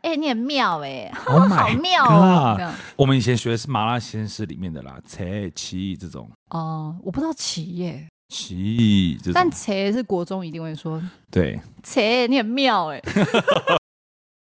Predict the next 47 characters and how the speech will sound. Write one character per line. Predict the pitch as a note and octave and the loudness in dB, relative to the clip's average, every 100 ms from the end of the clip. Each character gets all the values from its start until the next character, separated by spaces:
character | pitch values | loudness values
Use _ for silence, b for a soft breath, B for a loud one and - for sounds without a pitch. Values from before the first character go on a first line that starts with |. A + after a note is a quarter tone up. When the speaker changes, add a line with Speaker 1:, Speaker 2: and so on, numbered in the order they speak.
| _ _ _ - - B B B C#4 | _ _ _ -20 -20 B B B -2
Speaker 1:
我 | A#3+ | 0
希 | - | 2
望， | G4+ | 4
Speaker 2:
怎 | G4 | 4
么 | |
听 | F3+ | 2
起 | A#2+ | 0
来 | |
好 | G#2 | 2
怂？ | A#3 | 0
Speaker 1:
我 | |
希 | G#3+ F4 | 2 4
望 | F#4 | 4
这 | F4+ D4 | 4 4
两 | G3+ E3+ | 4 0
个 | E3+ D#3+ | -2 -6
可 | A3 | -4
以 | |
再 | A#3 | -2
流 | G3 E3 | -2 -4
行 | E3 D#3+ D#3 | -6 -10 -10
回 | C3+ | -10
来。 | B2+ - - | -12 -14 -16
Speaker 2:
切， | - - A#2 G2+ G#2+ C3 C3 A2 | -10 -8 -4 -2 -2 -2 -4 -6
怎 | G#2 | -10
么 | A2 | -12
可 | - G2 | -8 -10
能？ | F2+ F#2+ G2+ F#2 | -8 -10 -10 -8
这 | D#3+ | -8
样 | C3+ | -6
太 | C#3 | -6
妙 | C3+ C#3+ A2+ | -6 -4 0
了 | G3 | 2
吧？ | F3 - E3+ | 4 4 4
Speaker 1:
对， | A2 C#3+ | 2 2
对， | A4 | 2
对， | - - | 2 0
对， | B2 - | 0 -2
对， | G4+ | -4
就 | C4 E4 | -4 -4
是 | D4+ | 0
这 | C4 | 0
样， | A3+ | 0
就 | G#3 | 0
是 | G3 E3+ | -2 -4
这 | |
样。 | E3 | -8